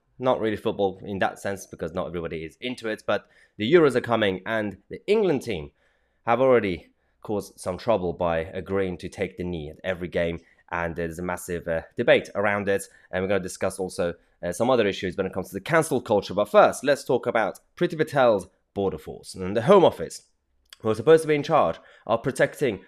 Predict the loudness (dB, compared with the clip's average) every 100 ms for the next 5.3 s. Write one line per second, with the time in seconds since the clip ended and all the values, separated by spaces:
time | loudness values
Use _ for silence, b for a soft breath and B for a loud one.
0 | b -2 0 0 0 0 0 -6 -20 _
1 | b b -10 -8 -2 0 0 -4 -14 -16
2 | _ -8 -6 -4 -4 -4 -4 0 2 0
3 | -4 -2 0 0 -2 -6 -8 _ _ -6
4 | -2 -2 0 4 6 6 0 -2 -10 0
5 | 2 2 -2